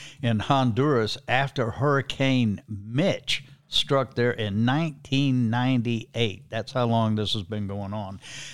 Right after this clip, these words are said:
And very, very interesting article. Uh,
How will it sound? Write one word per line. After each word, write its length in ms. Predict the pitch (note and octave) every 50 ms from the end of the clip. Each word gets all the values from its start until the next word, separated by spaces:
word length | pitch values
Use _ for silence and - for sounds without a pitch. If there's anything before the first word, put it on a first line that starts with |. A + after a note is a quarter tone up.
| - -
And 380 | C#3+ C#3 C#3 C3 A#2+ B2 - - - - -
very, 520 | - A2+ G#2 A2 D3 E3 E3+ E3+ D#3+ D3 C3+
very 420 | A#2 A2+ C#3+ C#3 C#3 C3 B2+ A#2+
interesting 840 | A2+ - - C3+ C#3 C#3 B2+ A#2 - C3 B2+ A#2 - - B2 A#2+ A#2
article. 760 | B2 B2 B2 B2 A#2+ A2+ - B2+ C3 B2+ B2 B2 A#2+ A2+ - - -
Uh, 460 | - A#2 A2+ A2 A2+ A2 G#2+ G#2 G2+